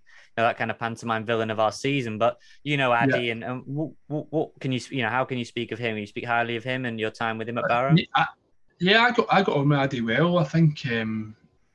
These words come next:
Speaker 2: I, I, he, he's a good lad, and he, he,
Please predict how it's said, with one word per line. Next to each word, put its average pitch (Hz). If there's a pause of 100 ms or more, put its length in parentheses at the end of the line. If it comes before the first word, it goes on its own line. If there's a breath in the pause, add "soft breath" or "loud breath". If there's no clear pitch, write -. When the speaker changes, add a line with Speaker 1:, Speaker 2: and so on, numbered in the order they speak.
(420)
Speaker 2:
I, 139
I, - (100)
he, 139
he's 127
a 127
good 147
lad, 120
and 117
he, 143
he, 135